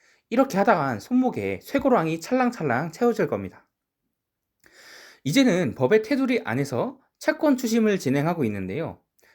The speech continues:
그 채권 추심 점유율 일 위 기업이 고려신용정보입니다. 금융이 발전된 현대 사회에서 돈을 못 받는 사람들이 많을 겁니다.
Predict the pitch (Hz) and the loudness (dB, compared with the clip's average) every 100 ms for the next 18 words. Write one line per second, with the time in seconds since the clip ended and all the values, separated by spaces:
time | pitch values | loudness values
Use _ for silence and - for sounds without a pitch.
0 | _ - 120 - 247 302 262 247 208 170 | _ -8 -4 -4 2 4 4 0 -2 -2
1 | 233 - 135 143 135 156 - - 262 269 | -2 -4 -2 0 0 -2 -6 -2 2 2
2 | - 117 107 202 220 _ _ - 135 143 | 2 0 0 -6 -8 _ _ -2 2 4
3 | 208 226 220 247 240 277 247 127 131 131 | 2 0 -2 0 0 0 -2 -4 0 0
4 | 92 90 - _ _ _ _ _ _ _ | 0 -10 -20 _ _ _ _ _ _ _
5 | _ _ _ - _ _ _ _ _ _ | _ _ _ -20 _ _ _ _ _ _
6 | _ - 208 262 254 247 247 123 214 190 | _ 2 4 6 4 2 0 -2 0 2
7 | 170 165 240 220 220 254 233 151 117 117 | 0 0 0 0 0 2 2 0 0 0
8 | 87 - _ - 214 247 139 135 190 175 | -2 -8 _ 0 4 4 2 0 0 0
9 | 170 214 202 123 110 127 98 165 139 101 | 0 -2 0 -2 -2 -2 -2 -4 -6 -8
10 | - - | -12 -20